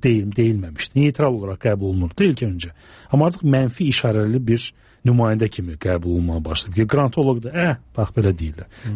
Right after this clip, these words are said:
Speaker 1: Nədən, necə xarakterizə edərdiniz? Nəyə görə belə vəziyyət yaranır? Əgər bu belədirsə, ümumiyyətlə.
Speaker 2: Müəyyən qədər yəqin ki, siz haqlısınız. Çünki belə, ə, fikirlər səslənir, belə narahatçılıqlar bildirilir. Amma, ə,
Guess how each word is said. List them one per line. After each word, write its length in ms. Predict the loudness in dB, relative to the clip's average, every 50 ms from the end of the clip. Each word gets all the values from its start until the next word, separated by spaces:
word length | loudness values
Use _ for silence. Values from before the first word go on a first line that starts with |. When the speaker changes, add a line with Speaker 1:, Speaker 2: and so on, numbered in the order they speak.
| 2
Speaker 1:
Nədən, 320 | 2 2 4 2 2 2 2
necə 180 | 0 0 0
xarakterizə 540 | -2 0 -2 -2 -2 -2 -2 0 0 -2 -2
edərdiniz? 360 | -2 -4 -4 -4 -6 -2 2 4
Nəyə 280 | 4 4 4 2 2
görə 220 | 2 2 2 0 0
belə 300 | -2 -2 -2 0 -2 -2
vəziyyət 400 | -2 -4 -4 -4 -4 -6 -4 -6
yaranır? 400 | -6 -6 -8 -10 -10 -14 -18 -20 -20 _ _ -20 -2
Əgər 300 | -2 0 2 2 2 2
bu 100 | 2 2
belədirsə, 480 | 2 2 2 0 -2 -8 -16 -18 -18 _ -8
ümumiyyətlə. 340 | -8 -8 -8 -10 -12 -14 -16 -18 -20 -20 _ -20 _ -20 -20 -20 -20 -20 -20 -20 _ -20 _ _ _ _ _ _ _
Speaker 2:
Müəyyən 320 | 2 4 4 4 4 2 2
qədər 300 | 0 2 2 2 2 2
yəqin 300 | 2 2 2 0 -2 -6 -6
ki, 80 | -6
siz 200 | -6 -6 -2 0
haqlısınız. 560 | 0 0 0 -2 -4 -4 -2 -2 -2 -2 -2 -2
Çünki 360 | 0 0 0 0 0 0 2 2 2 2
belə, 280 | 2 0 2 2 2 2 2 2 0
ə, 200 | 0 -2 -2 0 0 2 2 2 2 2 2 0 0 -2 -4 -4 -6 -8 -10 -12 -14 -20 -20 -20 -20 -20 -20 -20 -20 -20 -20 -20
fikirlər 400 | -14 -4 -2 -2 0 2 0 0
səslənir, 640 | 0 -2 -4 -4 -2 -4 -4 -2 0 0 -2 -2 -2
belə 220 | 0 0 0 2 2
narahatçılıqlar 720 | 2 2 0 0 -2 -4 -4 -6 -4 -2 -2 0 0 0
bildirilir. 640 | -2 -4 -6 -6 -8 -8 -8 -4 -2 0 -2 -2 -2 -8 -18 -20 -20 -20 -20 -20 -20 -20 -20 -20 -20 -6 0 0
Amma, 480 | 2 2 2 2 2 2 0 0 -2
ə, 200 | -2 0 2 2